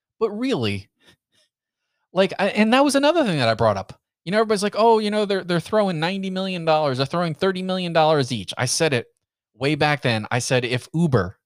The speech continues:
sees the light, as in the high probability that tw-,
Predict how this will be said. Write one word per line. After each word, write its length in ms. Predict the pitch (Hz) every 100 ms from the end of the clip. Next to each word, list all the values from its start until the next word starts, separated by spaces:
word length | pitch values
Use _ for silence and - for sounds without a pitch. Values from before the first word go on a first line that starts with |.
| _
sees 800 | - - - 180 98 110 - - _ _ _ _ _ _ _ -
the 100 | 139
light, 580 | 120 127 123 - - - _ _ _ _ _ _ _
as 200 | 123 139
in 240 | 147 135 131 113
the 180 | 131
high 340 | 120 135 143 175
probability 840 | - 170 160 147 143 143 117 101
that 200 | 110 117
tw-, 180 | -